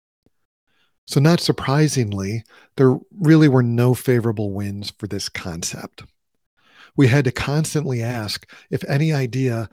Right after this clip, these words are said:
made sense and would fit into this vision. But it was so broad, nonspecific, aside from the leader's opinion, there was no way for us to know if something was really a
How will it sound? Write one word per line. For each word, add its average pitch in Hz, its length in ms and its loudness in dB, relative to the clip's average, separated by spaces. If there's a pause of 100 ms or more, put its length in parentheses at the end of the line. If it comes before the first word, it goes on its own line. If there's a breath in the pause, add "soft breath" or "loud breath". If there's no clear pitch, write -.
(160 soft breath)
made 123 300 -2
sense 143 480 -2
and 110 120 -4
would 107 160 -6
fit 131 300 -2
into 131 240 -2
this 104 200 -4
vision. 127 520 -4 (1000)
But 135 100 2
it 127 40 2
was 123 140 2
so 156 360 4 (240 loud breath)
broad, 135 540 -2 (200)
nonspecific, 135 960 -4 (520 loud breath)
aside 165 380 -2
from 135 160 -4
the 131 80 2
leader's 139 420 0
opinion, 113 720 -8 (920)
there 139 100 2
was 117 160 0
no 131 360 0
way 127 260 0
for 113 220 -4
us 117 160 -4
to 139 100 -4
know 104 340 -6 (260 soft breath)
if 117 120 -8
something 120 340 -4
was 104 180 -6
really 110 300 -2
a 98 100 -6